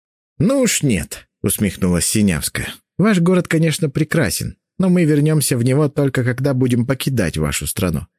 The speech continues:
Синявская говорила с плохо скрываемым раздражением и издевкой. Что касается старшего стражи, то он смиренно кланялся, извинялся и даже не пытался качать права. И я понял, что у Синявской с Аристархом Петровичем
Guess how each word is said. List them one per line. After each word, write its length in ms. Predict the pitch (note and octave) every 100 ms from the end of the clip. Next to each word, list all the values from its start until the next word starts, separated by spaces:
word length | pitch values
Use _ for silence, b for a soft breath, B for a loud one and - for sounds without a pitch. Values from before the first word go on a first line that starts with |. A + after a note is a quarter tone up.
| _ _ _ _ _
Синявская 500 | - C#3+ C#3+ A#2 B2
говорила 340 | A#2 B2 D3 B2+
с 80 |
плохо 320 | - C3+ C#3 B2
скрываемым 720 | - G#2+ G2+ C#3+ C#3 B2+ A#2+
раздражением 760 | A2 A2 A2 B2+ D#3+ C#3 B2+
и 80 | A#2+
издевкой. 500 | G#2+ F2+ E2+ - F#2 B B
Что 140 | -
касается 400 | - - B2+ A#2+
старшего 420 | G#2+ B2+ A2+ A2
стражи, 420 | A2 D#3 D#3 G2+ F2 B B B
то 100 | F#3+
он 100 | G3
смиренно 500 | - D#3 D3+ C#3+ B2+
кланялся, 540 | C#3+ E3+ A2+ E2 -
извинялся 540 | D2 D#2+ F2+ C#3+ C3 F2+
и 40 |
даже 260 | E2 G#2+ G2+
не 80 |
пытался 440 | F#2 - A2 G#2+ G2+
качать 340 | F#2 - D#2+
права. 340 | - D#2 B1+ - _ _ _ _ _ _
И 80 | -
я 160 | G2+ G2
понял, 320 | - C#3 G2+
что 260 | - - G#2
у 60 |
Синявской 580 | G2 - B2+ C3+ - G2
с 100 | -
Аристархом 560 | G2 F#2+ A#2+ A2 F#2+ F2+
Петровичем 600 | F2+ D3 E3 C#3 C3+